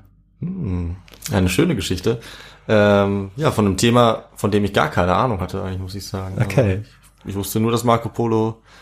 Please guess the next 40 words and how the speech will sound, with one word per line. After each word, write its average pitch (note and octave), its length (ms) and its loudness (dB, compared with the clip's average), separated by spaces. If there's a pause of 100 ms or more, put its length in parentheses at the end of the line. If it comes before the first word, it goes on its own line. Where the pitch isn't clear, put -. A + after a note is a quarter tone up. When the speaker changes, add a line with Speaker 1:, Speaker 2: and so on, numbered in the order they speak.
(420)
Speaker 1:
äh, G#2 400 2 (180)
bis - 300 -4
nach F#2+ 180 -4
China A#2 360 2
irgendwie G#2 340 -4
gereist G#2 400 -2
ist B2 140 -8
oder A#2 160 -8
so, A#2 220 -8
aber G#2+ 200 0
Speaker 2:
Ja. A#2 240 4 (560)
Speaker 1:
ich, G2 160 -6
äh, G#2 80 -2
ha-, F#2 260 0
hatte G2 180 0
eigentlich G2 140 -2
keine E3 180 0
Ahnung. A2 340 -2
Also A#2 160 4
Speaker 2:
Okay. A2 160 4
Speaker 1:
finde G#2 320 -2
ich - 140 -12
gut, - 200 -10
dass F#2+ 160 -6
du - 60 -8
das - 100 -4
Thema F#2+ 260 -2
gewählt G2 320 -2
hast - 320 -10
und G2 180 -6
Speaker 2:
Ja. G2+ 120 6
Speaker 1:
freue G2+ 180 0
mich, G2 120 -6
dass G2 120 -8
ich - 60 -10
ein G2 40 -10
bisschen F#2+ 160 -6
was F#2 100 -4
lernen G2+ 220 -2
konnte. G2 300 -6